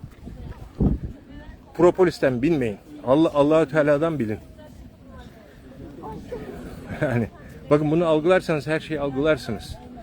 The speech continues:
Hasta vefat ettiği zaman da benden bilmeyin, propolisten bilmeyin. Çünkü yapabileceğiniz en iyi şeyi yaptınız, elinizden geleni yaptınız. Bazen değişmeyen kader vardır. Değişmeyecek kader vardır. Mutlak kader vardır.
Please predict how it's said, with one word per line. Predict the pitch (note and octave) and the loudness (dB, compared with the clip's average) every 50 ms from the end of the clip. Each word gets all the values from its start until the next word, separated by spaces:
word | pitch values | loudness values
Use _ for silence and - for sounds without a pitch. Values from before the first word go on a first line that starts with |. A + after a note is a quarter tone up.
| - - - - - - - | -18 -18 -18 -18 -18 -18 -2
Hasta | - C#3 D#3+ D3+ - - G#3 G#3 G3 D#3+ | 4 4 4 4 4 2 2 2 4 4
vefat | D#3 D3+ C3+ E3+ F3+ F3+ - | 2 2 4 4 2 4 4
ettiği | F#3+ - - F#3+ G3+ G3 | 2 0 2 0 -2 2
zaman | F3 G3+ G3 G3 F#3 F3 E3+ | 2 2 2 2 2 2 2
da | D#3 C3+ | 0 2
benden | C#3 C#3 C#3+ C#3+ C#3 C#3 C3+ C3+ | 2 2 4 4 4 4 4 4
bilmeyin, | C3+ B2+ B2+ B2+ A#2+ A#2 G#2+ | 2 2 2 2 2 0 0
propolisten | - C3+ D3 C#3 G#2+ C#3 C#3 B2+ G#2+ - C#3 B2+ B2+ B2+ | 2 2 2 2 4 2 2 0 0 0 0 0 2 2
bilmeyin. | B2+ C3+ B2 A2 G2 F#2 F#2+ - | 0 2 2 0 0 -2 -6 -6
Çünkü | - D3+ D3 C#3 | -4 -4 0 2
yapabileceğiniz | D#3 D3 E3 E3+ D#3+ D#3 D3+ D#3+ E3 E3+ E3 | 4 4 4 4 2 2 0 0 0 0 2
en | F3+ F3 | 2 2
iyi | D#3+ D#3 | 2 0
şeyi | C#3 - F3 F3+ | -2 0 0 2
yaptınız, | E3+ D#3+ D3 - - B2+ B2 | 4 4 2 2 0 0 2
elinizden | C#3 C#3 C#3+ C#3 C3+ D#3 D#3+ C#3+ | 2 2 2 2 2 0 0 2
geleni | C#3 C3 C#3 D#3 F3 | 2 2 2 2 2
yaptınız. | D#3+ C#3 - - - C3 A2+ - - - - - - - - - - - | 0 0 0 0 -2 -2 -2 -2 -6 -12 -14 -14 -14 -14 -14 -14 -2 4
Bazen | C3 C#3 D#3+ D#3+ F#3 G#3 F#3 D3+ | 6 6 6 6 4 2 2 2
değişmeyen | C3+ C#3 D#3 F3 - - F#3 F3+ E3+ E3 | 2 2 2 2 0 -2 -2 0 0 0
kader | D#3+ D#3 C#3 C3+ C3 B2 | -2 0 2 4 4 4
vardır. | A#2 A2+ G#2 G2+ - - - - - - - - - - - - - - - - - - | 4 2 2 2 2 0 0 -2 -6 -4 -4 -4 -2 0 0 0 0 -2 -4 -6 -4 0
Değişmeyecek | B2 D3 F3 E3 - F3 E3 C#3+ D3+ C3+ - | 2 2 2 2 0 -4 0 0 0 -2 0
kader | - C#3 A#2+ B2 A#2+ | -2 0 2 2 2
vardır. | A#2 A2 G#2+ G2+ - G2 - - - - - - - - - - - | 4 2 0 0 -2 -6 -10 -10 -16 -16 -18 -16 -16 -16 -16 -6 -4
Mutlak | C#3 C#3 - - F#3+ F3 - | -4 -4 2 2 2 2 4
kader | - E3+ D3+ D#3 C#3+ C3+ | 0 2 4 4 4 4
vardır. | B2 A#2 G#2+ G2 F2+ G2 G2 | 4 2 2 0 -2 -6 -12